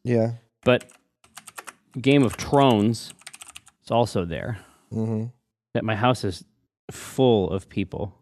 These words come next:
Speaker 1: Who?
Speaker 2: Uh, Brenna's parents and my mom.
Speaker 1: Jesus.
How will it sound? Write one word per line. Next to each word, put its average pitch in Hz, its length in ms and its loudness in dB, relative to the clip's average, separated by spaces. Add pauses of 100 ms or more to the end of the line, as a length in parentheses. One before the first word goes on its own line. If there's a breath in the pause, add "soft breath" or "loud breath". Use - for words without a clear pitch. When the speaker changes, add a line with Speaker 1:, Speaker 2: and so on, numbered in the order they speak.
(320)
Speaker 1:
Who? 147 240 2 (340)
Speaker 2:
Uh, 101 240 2 (640 loud breath)
Brenna's 135 300 4
parents 135 420 2
and 113 240 0
my 110 160 2
mom. 104 440 0 (600)
Speaker 1:
Jesus. 185 580 -2